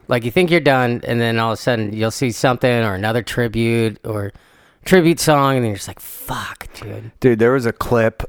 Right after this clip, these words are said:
Speaker 2: um, s-, making the rounds on social media where from the, the All, All-Star game was this
Speaker 1: Mm-hmm.
Speaker 2: last weekend,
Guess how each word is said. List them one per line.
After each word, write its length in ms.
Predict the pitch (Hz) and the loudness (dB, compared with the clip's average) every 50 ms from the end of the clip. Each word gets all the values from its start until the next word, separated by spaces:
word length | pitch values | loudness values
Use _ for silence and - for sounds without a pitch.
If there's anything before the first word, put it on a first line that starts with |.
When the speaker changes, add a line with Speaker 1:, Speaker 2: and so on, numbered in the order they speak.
| - | -4
Speaker 2:
um, 520 | 113 110 101 101 98 98 95 92 92 82 - _ _ _ - - | -2 -2 0 0 0 0 0 -2 -4 -6 -8 _ _ _ -20 -20
s-, 100 | - - - - | -18 -16 -12 -6
making 640 | 110 120 117 117 104 - 104 101 95 95 90 - - | -2 0 0 0 0 0 -2 -2 -2 -2 -4 -6 -6
the 80 | 104 | -4
rounds 280 | 98 95 95 95 92 - | -4 -2 -2 -2 -2 -2
on 120 | 95 90 - | -4 -4 -4
social 320 | - 101 95 - - 92 | -2 -2 -2 -2 -2 -2
media 440 | 95 95 92 92 95 98 95 95 95 | -2 -2 -2 0 0 0 2 0 0
where 380 | 95 95 90 87 87 82 80 - - | 0 0 0 0 0 -2 -4 -6 -8
from 440 | - - 98 92 90 90 87 87 85 | -8 -6 -4 -4 -2 -2 -2 -2 -4
the, 280 | 82 82 78 76 71 - _ | -4 -4 -6 -6 -8 -8 _
the 80 | - - | -6 -4
All, 180 | - 90 92 - - - - _ _ _ _ _ _ _ _ - | -2 -2 -2 -2 -6 -12 -14 _ _ _ _ _ _ _ _ -6
All-Star 380 | 104 101 - - - 101 101 | -4 -4 -4 -2 -2 -2 0
game 320 | 104 110 107 104 104 107 107 | 0 0 0 0 0 0 0
was 180 | 104 101 - 135 | 0 0 0 0
this 120 | 143 - 165 | 0 0 0
Speaker 1:
Mm-hmm. 80 | - | 0
Speaker 2:
last 180 | 104 101 101 - | 0 0 0 0
weekend, 320 | 104 104 104 - 110 104 | -2 -2 0 0 -2 -4